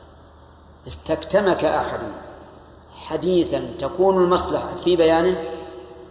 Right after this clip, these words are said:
فبين ولو استكتمك، ولو استكتمك فيه، لقول النبي عليه الصلاة والسلام: "لا تسألني امرأة منهن إلا أخبرته"، مع أنها تقول:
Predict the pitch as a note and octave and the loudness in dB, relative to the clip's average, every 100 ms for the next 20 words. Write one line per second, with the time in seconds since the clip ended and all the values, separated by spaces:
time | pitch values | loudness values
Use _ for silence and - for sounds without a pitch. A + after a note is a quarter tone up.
0 | - - - - - - - - F#3 F#3 | -20 -20 -20 -20 -20 -20 -14 -2 2 2
1 | D#3+ C3 - - - - - - - - | 2 -2 -8 -12 -14 -16 -18 -20 -20 -20
2 | - - - - - E3 F3+ - D3 - | -20 -20 -20 -16 -2 4 4 4 -4 -2
3 | C3+ A#2+ - - - D3+ E3 E3 - C#3+ | -4 -6 -10 -14 -4 2 6 4 2 -4
4 | - C3+ B2 B2 A2+ A2 - - - - | -2 -2 -2 -8 -10 -12 -14 -20 -20 -20
5 | - - - - - - - - - - | -20 -20 -20 -20 -20 -20 -20 -20 -20 -6
6 | C#3 F3 F3 D#3+ D#3+ C#3+ C#3 A#2 C3 - | 0 4 6 6 4 4 2 0 -2 -4
7 | - C#3+ C3+ E3 F3 - D#3 - - D#3 | -2 0 4 6 6 4 0 -2 0 4
8 | C#3+ B2+ A#2+ - - - C#3+ C#3 E3 D3 | 4 2 -2 -6 -10 -4 0 4 4 4
9 | C#3 C3 C#3 C3+ F3+ F#3+ - F#3 F3 D#3 | 2 0 2 4 4 2 -2 0 2 0
10 | F#3 G3+ - - - - - - - - | 0 0 -2 -10 -12 -14 -16 -20 -20 -20
11 | - - - - - - - - - - | -20 -20 -20 -20 -20 -20 -20 -20 -20 -20
12 | - - - - - - - C#3+ E3+ E3 | -20 -20 -20 -20 -20 -16 -4 0 4 4
13 | D#3 E3 D#3+ F3+ | 4 2 4 4